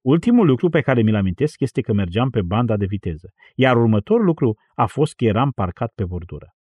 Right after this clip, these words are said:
Înțelegeți? Trebuie să fi fost îngeri. Modul în care conduceți unii dintre voi îi supra-solicită pe îngeri. Nu este de niciun folos să le dai îngrijorări inutile. Ei protejează. Știți, mă gândesc la acest lucru cu referire la copiii mei.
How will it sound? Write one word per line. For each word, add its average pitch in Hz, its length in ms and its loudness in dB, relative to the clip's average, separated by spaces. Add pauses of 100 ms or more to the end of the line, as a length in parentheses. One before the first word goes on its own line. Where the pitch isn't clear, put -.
(160)
Înțelegeți? 113 580 -2 (1080)
Trebuie 190 280 -2
să - 120 -8
fi - 120 -8
fost 107 220 -6
îngeri. 98 340 -4 (340)
Modul 214 340 4
în 185 100 2
care 135 220 2
conduceți 135 540 2
unii 123 120 4
dintre 117 220 2
voi 131 340 0 (200)
îi 117 140 2
supra-solicită 117 760 -2
pe 98 140 -2
îngeri. 82 360 -4 (400)
Nu 104 140 -2
este 113 220 0
de 110 80 4
niciun 113 280 2
folos 127 300 2
să - 80 -2
le 120 100 4
dai 120 400 0
îngrijorări 104 600 2
inutile. 98 520 0 (520)
Ei 127 200 4
protejează. 123 720 2 (400)
Știți, - 280 -4
mă 147 100 4
gândesc 139 320 4
la 170 60 4
acest 135 240 2
lucru 156 200 -2
cu 139 140 -2
referire 117 360 2
la 120 120 2
copiii 104 380 0
mei. 87 260 -2